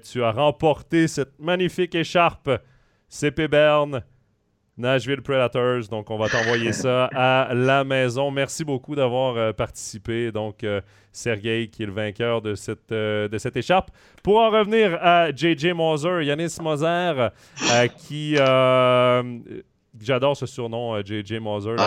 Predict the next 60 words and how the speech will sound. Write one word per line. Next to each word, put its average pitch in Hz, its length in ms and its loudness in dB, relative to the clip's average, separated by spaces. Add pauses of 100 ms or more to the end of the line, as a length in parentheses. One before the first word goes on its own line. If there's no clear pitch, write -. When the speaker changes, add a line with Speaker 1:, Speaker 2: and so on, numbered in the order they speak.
(140)
Speaker 1:
d'ailleurs, 113 180 2
hein. 104 260 -4
Speaker 2:
ah, - 140 0
ils 202 100 4
sont - 120 -2
capables 123 420 2
de - 60 2
donner 120 180 -2
des 120 140 -2
surnoms 123 320 -2
à - 40 -2
tout 127 100 -2
le 127 60 -2
monde, 113 260 2
eux 104 100 0
autres. 92 220 -4
Speaker 1:
<laughs> - 60 -14 (1300)
Parce 147 180 0
que 151 100 -2
Yanis 143 500 0
Moser, 139 420 2
c'est 123 140 -4
beaucoup 117 220 -12
trop 117 200 -6
long 120 180 -2
à 143 80 0
dire, 127 280 -2
hein, 120 140 -2
évidemment. 117 500 -4 (340)
Euh, 127 580 4
et 143 380 0
il 135 80 -4
connaît 160 280 0
un - 20 2
très, 175 260 -2
très 147 160 -2
bon 147 160 -4
début 131 220 -6
de - 60 -18
saison. 127 640 -2
Euh, 110 100 -2
quatre - 300 -4
points 139 340 -8
en 107 60 -6
six - 200 -12
matchs 120 300 -4
avec 107 260 -6
une 113 120 -10
équipe, 127 340 -8
évidemment, 117 640 -4 (840)
qui 113 60 -10
a 107 60 -6
un 104 40 -8
contingent 117 680 -4
assez 117 340 -4
faible, 131 420 -2
les 113 160 -2
Coyotes 123 320 -4
de 120 80 -4
l'Arizona. 107 680 -4